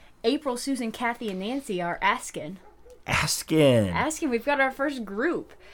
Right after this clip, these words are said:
Speaker 1: There's already a little tension when you start the episode. Like, things are splitting off. Things are like, some of these girls perk up a lot when Gary walks in the room. It's like they're a whole different person. We're getting our first glimpse of drama at the season here.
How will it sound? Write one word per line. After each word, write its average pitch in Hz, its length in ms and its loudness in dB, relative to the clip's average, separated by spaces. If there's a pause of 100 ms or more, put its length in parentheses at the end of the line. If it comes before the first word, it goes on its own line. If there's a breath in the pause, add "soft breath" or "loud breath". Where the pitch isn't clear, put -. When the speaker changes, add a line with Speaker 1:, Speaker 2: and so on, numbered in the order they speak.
(140)
Speaker 1:
There's 311 180 4
already 392 320 8
a 392 60 4
little 277 240 2
tension 226 560 -4
when 214 140 -4
you 196 200 -6 (340)
start - 360 -2
the 175 80 0
episode. 226 360 -2
Like, 185 200 -2 (480 soft breath)
things 233 220 2
are 220 80 2
splitting 214 480 -2
off. 202 300 -2
Things 214 300 -6
are 202 100 -4
like, 185 380 -4 (160)
some 226 280 -4
of 214 80 -4
these 202 160 -4
girls 202 280 -2
perk 254 320 -2
up 247 160 2
a 208 40 -4
lot 202 300 0
when 196 220 -4 (680)
Gary 220 260 4
walks 190 320 -2
in 196 100 -6
the 190 100 -6
room. 190 300 -4
It's 190 180 -8
like 185 160 -2
they're 196 120 2
a 190 40 0
whole 220 160 2
different 202 280 -4
person. 196 460 -6 (440 soft breath)
We're 233 140 0
getting 277 200 4
our 247 100 2
first 233 280 -6
glimpse 226 280 -2
of 185 140 -4
drama 196 400 0
at 165 120 -8
the 165 60 -12
season 156 380 -8
here. 156 260 -6